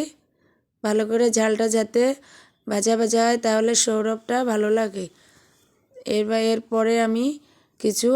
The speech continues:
আলু দিয়ে দেব। আমি আলু সুন্দর করে বানিয়ে রেখেছি। দেখুন, আমি সবগুলো আলু কড়াইতে দিয়ে খুন্তি দিয়ে একটু নেড়ে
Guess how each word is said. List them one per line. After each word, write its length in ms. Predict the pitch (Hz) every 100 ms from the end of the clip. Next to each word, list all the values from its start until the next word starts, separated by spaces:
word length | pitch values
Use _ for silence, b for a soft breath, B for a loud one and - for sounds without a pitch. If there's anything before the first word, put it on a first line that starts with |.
| 262
আলু 200 | 226 220 208
দিয়ে 180 | 220 220 208
দেব। 160 | 208 233 269 285 b b b _
আমি 260 | 208 208 226 233 220
আলু 200 | 214 226 240
সুন্দর 240 | 240 220 214 226
করে 140 | 226 226
বানিয়ে 280 | 220 220 220 220
রেখেছি। 360 | 208 220 226 233
দেখুন, 320 | 226 220 233 269 - b b b b b _ 214
আমি 260 | 208 220 226 226
সবগুলো 440 | 220 208 226 226 220
আলু 180 | 220 220 247 240
কড়াইতে 420 | 214 214 208 233 214 214
দিয়ে 320 | 220 220 247 285 294 B B B _
খুন্তি 380 | - 208 214 220
দিয়ে 200 | 240 262 285 294 b b b _
একটু 260 | 208 - 226 226
নেড়ে 260 | 226 226